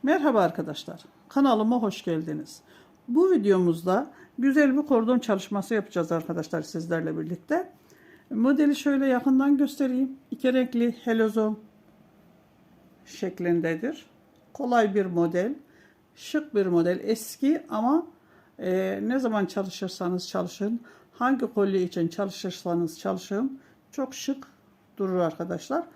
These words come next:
Tavsiye ederim. Malzemelerini tanıyıp çalışmaya başlayalım. Evet arkadaşlar, bir açık bir koyu sıfır on bir iki renk kum boncuğumuz,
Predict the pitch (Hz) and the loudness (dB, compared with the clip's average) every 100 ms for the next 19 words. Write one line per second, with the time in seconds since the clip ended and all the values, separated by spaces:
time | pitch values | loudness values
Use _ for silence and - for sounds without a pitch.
0 | - _ _ - 247 247 - 254 277 208 | -20 _ _ 0 0 0 -4 -4 -2 -2
1 | 180 160 151 - _ _ _ _ _ _ | 0 -2 -4 -14 _ _ _ _ _ _
2 | _ _ _ _ _ _ _ _ _ _ | _ _ _ _ _ _ _ _ _ _
3 | 262 302 320 285 240 196 175 170 165 240 | 0 2 4 4 4 2 2 -2 0 0
4 | 254 254 262 _ _ _ - 269 247 - | 0 -2 -4 _ _ _ -8 -6 -4 -4
5 | 185 220 180 - - 101 - _ _ _ | -4 -4 -6 -8 -12 -12 -16 _ _ _
6 | _ _ _ _ _ _ _ _ _ _ | _ _ _ _ _ _ _ _ _ _
7 | _ _ _ _ _ _ _ - - - | _ _ _ _ _ _ _ -20 -20 -20
8 | - - - - 254 277 226 175 185 180 | -20 -20 -18 -4 0 2 2 2 0 -4
9 | 175 - 285 285 285 247 240 247 - 247 | -6 -6 -6 -2 0 0 -2 -10 -8 -10
10 | - 220 214 196 190 - _ _ _ - | 0 0 4 2 0 -10 _ _ _ -14
11 | - 240 254 233 202 180 175 - - 247 | -6 -2 0 2 4 2 2 -4 -4 -2
12 | 226 214 - - - 214 202 233 262 262 | 0 -2 -6 -20 -6 0 2 4 4 4
13 | 262 262 269 269 - | 4 4 4 -2 -18